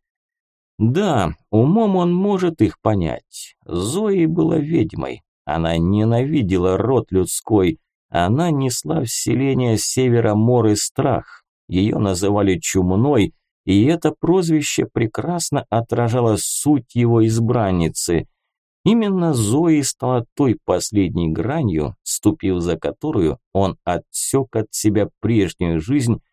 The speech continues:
став для всех Ательстаном проклятым. Проклятым всеми, друзьями, северянами, даже землей этой и небом, что над ним. Нет.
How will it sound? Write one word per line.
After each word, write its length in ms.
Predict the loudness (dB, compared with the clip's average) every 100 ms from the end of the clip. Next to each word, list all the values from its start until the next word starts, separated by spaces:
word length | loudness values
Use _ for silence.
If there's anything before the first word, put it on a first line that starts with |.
| _ _
став 560 | -4 -4 -2 -2 0 0
для 200 | 0 -2
всех 480 | -2 0 0 0 -6 _
Ательстаном 1120 | -2 -2 0 0 0 -6 -2 0 0 0 0 -2 _
проклятым. 920 | 0 2 2 0 -4 -4 -8 -8 -12 _ _ _ _ _ _ _ _ -8
Проклятым 960 | -2 2 0 -2 -2 -2 0 -2 -2 -4
всеми, 880 | -6 -4 0 2 4 2 0 -2 -6 _
друзьями, 1040 | -8 -2 0 0 0 -2 -2 -2 0 0 0
северянами, 920 | 0 -2 0 2 2 2 2 2 2
даже 400 | 2 2 2 2
землей 800 | 2 2 2 2 2 2 2 2
этой 540 | 0 0 0 0 0 -2 _ _ _ 0
и 160 | 2
небом, 840 | 2 2 2 2 0 0 0 0 -4
что 400 | _ -20 -2 0
над 260 | 0 -2 -4
ним. 380 | -4 -2 -2 -6 -14 _ _ _ _ _ _ _ _ _
Нет. 520 | -2 2 4 4 2